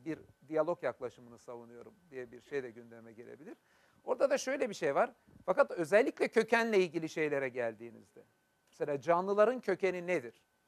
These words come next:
Ee, doğanın kökeni nedir? Evrenin kökeni nedir? Veya yasalar, bize bilim yasaları söylüyor da ne oluyor da bu yasalar var sorusuna cevap vermiyor. Yani yer çekimi yasasının varlığını söylemek ayrı bir şeydir. Yer çekimi yasasının niye vardığını anlatmak ayrı bir şey.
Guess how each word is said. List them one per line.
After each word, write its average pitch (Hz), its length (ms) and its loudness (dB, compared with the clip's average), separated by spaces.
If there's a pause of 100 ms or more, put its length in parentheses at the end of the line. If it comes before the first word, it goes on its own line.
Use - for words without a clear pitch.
(1800)
Ee, 156 340 6 (100)
doğanın 196 400 2
kökeni 175 460 -2
nedir? 135 240 -2
Evrenin 170 440 -2
kökeni 170 420 -6
nedir? 135 340 -4
Veya 226 160 4
yasalar, 226 560 6
bize 170 220 -2
bilim 233 200 0
yasaları 233 460 6
söylüyor 175 400 0
da 220 100 2
ne 247 180 -2
oluyor 220 320 6
da 175 120 6
bu 170 60 -6
yasalar 165 460 4
var 127 360 0 (520)
sorusuna 156 480 -4
cevap 143 360 2
vermiyor. 123 420 0 (920)
Yani 147 300 0
yer 226 180 10
çekimi 196 400 -4
yasasının 175 600 -2
varlığını 175 360 6
söylemek 151 440 -2
ayrı 139 260 0
bir 120 60 -20
şeydir. 135 300 -10
Yer 190 220 2
çekimi 190 300 -8
yasasının 190 460 -6
niye 208 260 2
vardığını 170 380 6
anlatmak 160 480 0
ayrı 120 280 0
bir 110 40 -20
şey. - 180 -20